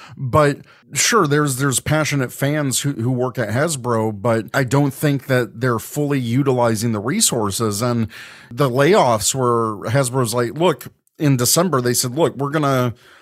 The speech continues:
lay off fifteen percent of our workforce." I knew the Power Rangers <laughs> team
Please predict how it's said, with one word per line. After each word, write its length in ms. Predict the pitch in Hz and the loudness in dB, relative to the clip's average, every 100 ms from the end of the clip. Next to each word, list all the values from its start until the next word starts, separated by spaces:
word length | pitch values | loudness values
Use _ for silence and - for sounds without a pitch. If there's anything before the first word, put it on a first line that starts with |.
| _ | _
lay 140 | 127 127 | 2 4
off 200 | 127 127 | 2 0
fifteen 360 | 117 - 127 | -2 2 0
percent 320 | 123 123 135 | 2 0 0
of 60 | 131 | 0
our 120 | 127 | 0
workforce." 680 | 127 214 - 104 95 98 - - - - _ - | 0 -4 -4 -6 -4 -6 -6 -10 -20 -20 _ 0
I 160 | 156 | 4
knew 400 | 147 147 165 220 | 4 4 2 0
the 120 | 196 165 | 0 -4
Power 360 | - 147 160 | -2 0 2
Rangers 520 | 156 156 147 139 117 | 2 0 -2 0 -2
<laughs> 120 | - 156 | -2 2
team 440 | 151 196 156 | 4 4 4